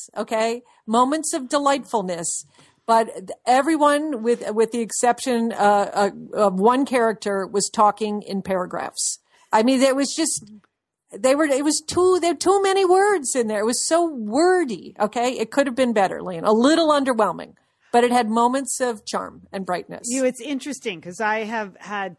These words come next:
Speaker 2: two, uh, Jane Austen encounters over the last ten days. There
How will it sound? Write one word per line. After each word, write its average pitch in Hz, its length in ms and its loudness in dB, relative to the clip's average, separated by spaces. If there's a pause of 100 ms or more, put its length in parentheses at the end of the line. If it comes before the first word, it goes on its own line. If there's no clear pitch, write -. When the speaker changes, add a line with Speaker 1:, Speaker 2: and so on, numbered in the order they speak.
Speaker 2:
two, 208 460 -6
uh, 175 300 -8
Jane 190 320 -10
Austen 180 400 -12
encounters 160 680 -16
over 165 220 -16
the 165 80 -14
last 160 340 -12
ten 160 240 -16
days. 135 380 -16
There 151 260 -12